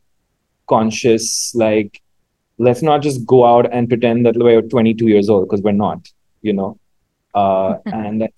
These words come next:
Speaker 1: think, uh, uh, yeah, I don't know. I, I, it's a good question, but I feel like we're all figuring it out still. And there's definitely moments that are hard, um, because we do spend a lot of time remote, and then we kind of have this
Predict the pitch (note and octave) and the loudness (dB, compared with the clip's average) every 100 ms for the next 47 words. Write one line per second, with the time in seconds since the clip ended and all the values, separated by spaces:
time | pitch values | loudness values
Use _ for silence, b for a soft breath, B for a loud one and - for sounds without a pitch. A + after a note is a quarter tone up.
0 | - A2 A2+ A2+ - G#2+ G#2 G2+ G2+ G2+ | -6 -4 -4 -6 -2 0 2 0 0 -4
1 | - _ _ _ _ - G2+ F#2+ F#2+ F#2 | -10 _ _ _ _ -8 -4 -2 -2 -2
2 | F#2 F2+ - _ _ _ _ _ _ _ | -4 -6 -10 _ _ _ _ _ _ _
3 | C3 D3 C#3+ C3+ D#3 C#3+ C3 A#2 D#2 A#2+ | 0 2 4 2 2 2 2 2 0 -2
4 | B2 B2+ D3+ D3 E3 C#3+ B2+ - C3 B2 | -4 0 2 2 2 2 0 0 2 2
5 | - C#3+ C#3+ D3 C#3 C#3 C#3 B2+ C#3 A#2 | 2 0 4 4 4 2 0 2 2 4
6 | B2 C3 - G#2 G#2+ A#2 A2+ A#2 A#2 C3+ | 2 2 0 2 4 4 4 2 0 -2
7 | C#3 A2 A2+ A2+ A#2 G#2+ - A2 G#2+ - | 0 0 -2 -2 0 0 0 0 -2 -6
8 | _ _ _ _ - G2+ G2+ G2+ G#2+ - | _ _ _ _ -6 -2 -2 0 -2 -6
9 | A#2+ A#2 A2 A2 B2+ C3 - A#2 A#2 A2 | -6 -2 -2 0 -2 -2 -2 0 2 4
10 | G#2+ A#2 A2 G#2+ G2+ B2 C3 A2+ A2 A2+ | 2 0 0 0 0 0 -2 -2 -2 -2
11 | A#2+ A#2 A#2 A2 A#2 | -2 -2 -2 -2 -4